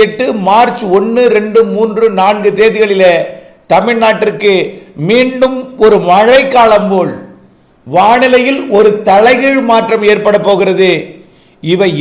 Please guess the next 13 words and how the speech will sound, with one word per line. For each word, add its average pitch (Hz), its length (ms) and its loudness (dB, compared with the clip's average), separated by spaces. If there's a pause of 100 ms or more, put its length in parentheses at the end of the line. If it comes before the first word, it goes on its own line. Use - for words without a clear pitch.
எதுவுமே 220 500 2 (680)
யாருக்குமே 233 760 2 (340)
தெரியவில்லை. 151 500 -2 (1900)
சர்வதேச 254 680 2
வானிலை 240 420 4
அறிக்கையில 233 400 2
நாம் 208 220 2
அறிவித்தபடி 226 560 2 (200)
அமெரிக்காவில் 247 720 0
வெள்ளம், 208 400 -2 (2250)
காட்டுத்தீ 262 540 0 (160)
அணையும் 254 340 0
என்றோம், 254 340 2